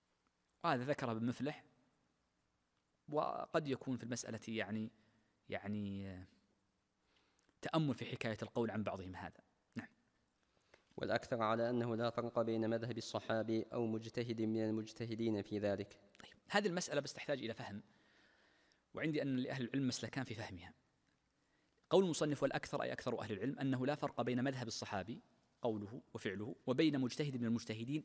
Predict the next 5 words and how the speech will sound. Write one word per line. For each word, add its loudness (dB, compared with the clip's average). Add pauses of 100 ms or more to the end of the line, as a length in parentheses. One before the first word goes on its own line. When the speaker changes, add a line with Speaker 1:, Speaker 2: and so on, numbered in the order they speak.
(120)
Speaker 1:
في -2
ذلك. -2 (1160)
قوله 4
"في 2
ذلك" -2